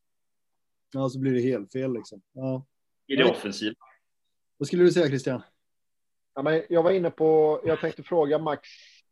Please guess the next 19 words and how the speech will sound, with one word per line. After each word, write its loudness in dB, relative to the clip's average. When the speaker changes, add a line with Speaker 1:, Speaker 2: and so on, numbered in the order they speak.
Speaker 3:
eller 4
det 0
är 4
väl 2
en -4
fråga -2
till -10
panelen -4
egentligen, -6
men -4
när -6
man 0
gör 4
en 0
match -6
som -4
den 2
mot -4
Degerfors, 0